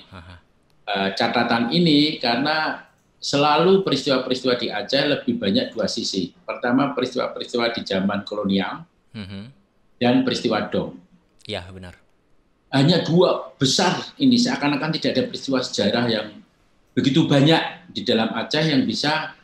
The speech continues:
Speaker 2: menggugat sejarah keindonesiaan. Jadi misalkan gini, kalau disebut komunisme bukanlah orang-orang yang ditahan di tahun enam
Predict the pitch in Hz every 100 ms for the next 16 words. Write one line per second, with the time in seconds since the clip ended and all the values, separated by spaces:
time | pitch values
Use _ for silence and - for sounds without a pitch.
0 | _ _ _ - 139 120 120 - 165 175
1 | - - - _ _ _ - - 131 -
2 | 120 135 135 127 117 107 110 117 107 90
3 | 82 - 139 143 139 127 143 147 113 92
4 | - _ _ _ _ _ _ _ _ _
5 | _ _ _ _ _ - 170 202 - -
6 | - - 165 165 165 190 208 127 - 120
7 | 113 135 165 147 - - _ _ 135 139
8 | 139 139 143 123 113 - 104 123 120 104
9 | - _ _ _ _ _ _ - 120 127
10 | 127